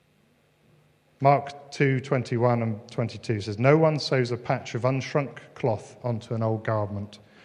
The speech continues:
Otherwise, the new piece will pull away from the old, making the tear worse. And no one pours new wine into old wineskins.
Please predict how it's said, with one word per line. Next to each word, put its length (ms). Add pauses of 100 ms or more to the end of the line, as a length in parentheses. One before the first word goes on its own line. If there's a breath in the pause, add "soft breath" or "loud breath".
(400 loud breath)
Otherwise, 320
the 80
new 160
piece 340
will 80
pull 200
away 280
from 220
the 100
old, 280
making 320
the 100
tear 260
worse. 320
And 140
no 100
one 200
pours 300
new 200
wine 240
into 220
old 200
wineskins. 680